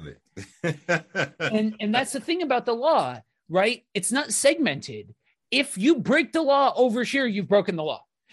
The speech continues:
Speaker 2: If you've broken the law over there, you've broken the law. And so when, and, and when you look at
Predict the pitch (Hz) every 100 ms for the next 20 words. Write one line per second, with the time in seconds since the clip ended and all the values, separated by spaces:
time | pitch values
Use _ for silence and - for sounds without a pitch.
0 | - - 185 226 156 233 247 240 240 233
1 | 233 196 226 214 269 320 147 117 - _
2 | 127 123 185 143 196 202 208 202 196 -
3 | _ _ _ _ _ _ - - _ _
4 | _ 233 233 226 - 240 214 202 180 -
5 | _ _ _ _ _ _ _ _ _ _
6 | _ _ _ _ 190 139 185 202 190 -
7 | 196 - 190 180 - - 175 190 180 170
8 | 156 285 - - 151 151 143